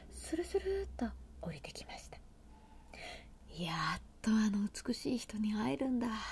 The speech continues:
王子はドキドキしながら金の髪につかまって登っていきました。ラプンツェルを、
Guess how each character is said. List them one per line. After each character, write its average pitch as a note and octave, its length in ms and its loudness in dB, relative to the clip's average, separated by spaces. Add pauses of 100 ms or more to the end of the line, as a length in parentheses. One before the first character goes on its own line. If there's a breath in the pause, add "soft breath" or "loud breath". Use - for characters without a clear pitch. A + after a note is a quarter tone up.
(1080 loud breath)
王 F#3+ 160 4
子 F#3 140 -2
は E3+ 140 -2
ド B3+ 160 4
キ C4 140 2
ド B3 100 4
キ - 100 -8
し - 140 -4
な A3+ 120 0
が G#3+ 120 0
ら G3 160 -2 (340)
金 G#3 300 4
の F3+ 100 2
髪 F#3+ 320 0
に F3+ 140 2
つ - 140 -12
か E3+ 120 -6
ま F3 100 -4
っ F3 40 -6
て - 260 -8 (340 loud breath)
登 F3 240 -2
っ G3 40 0 (200)
て A3 100 4
い A3 100 2
き - 160 -2
ま F3+ 160 -4
し - 140 -12
た。 - 100 -12 (1120 loud breath)
ラ - 200 -6
プ F#3+ 100 2
ン G#3 100 6
ツ F#3 140 -4
ェ - 40 -4
ル D3+ 140 -6
を、 D3+ 120 -10